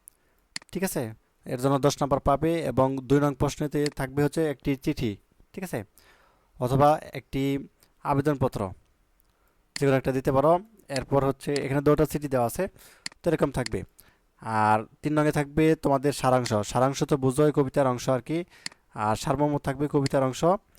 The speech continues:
তো যে কোনো একটা এখান থেকে তোমার যেটা পছন্দ ওটা দিবা, ঠিক আছে। তুমি এখানে ক নাম্বারটাও দিতে পারো অথবা এখানে খ নাম্বারটাও দিতে পারো, এর জন্য দশ নাম্বার পাবে। আচ্ছা, তারপর আমরা হচ্ছে দেখি, এরপর দেখো আমাদেরকে বলছে যে কোনো একটি ভাব সম্প্রসারণ, ঠিক আছে।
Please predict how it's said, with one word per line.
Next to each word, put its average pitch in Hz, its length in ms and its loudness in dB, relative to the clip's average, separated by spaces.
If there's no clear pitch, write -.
তো 127 160 2
যে 127 120 -2
কোনো 147 140 2
একটা 156 320 2
এখান 147 200 -2
থেকে 160 220 -2
তোমার 135 220 0
যেটা 135 180 -2
পছন্দ 147 320 0
ওটা 131 180 2
দিবা, 101 300 -2
ঠিক 165 120 -10
আছে। 165 140 -2
তুমি 139 300 -4
এখানে 131 160 -4
ক - 80 0
নাম্বারটাও 143 380 4
দিতে 139 180 0
পারো 160 300 4
অথবা 143 380 6
এখানে 151 220 -2
খ - 100 -4
নাম্বারটাও 127 360 0
দিতে 113 220 -4
পারো, 101 160 0
এর 104 140 -4
জন্য 135 200 -2
দশ 123 220 0
নাম্বার 107 160 -2
পাবে। 92 240 -4
আচ্ছা, - 180 -8
তারপর 131 380 0
আমরা 147 200 2
হচ্ছে 147 240 -2
দেখি, 147 400 -2
এরপর 170 240 6
দেখো 143 240 6
আমাদেরকে 147 400 4
বলছে 139 240 2
যে 151 100 4
কোনো 156 140 4
একটি 160 300 0
ভাব 123 240 6
সম্প্রসারণ, 135 640 2
ঠিক - 120 -8
আছে। 139 240 -2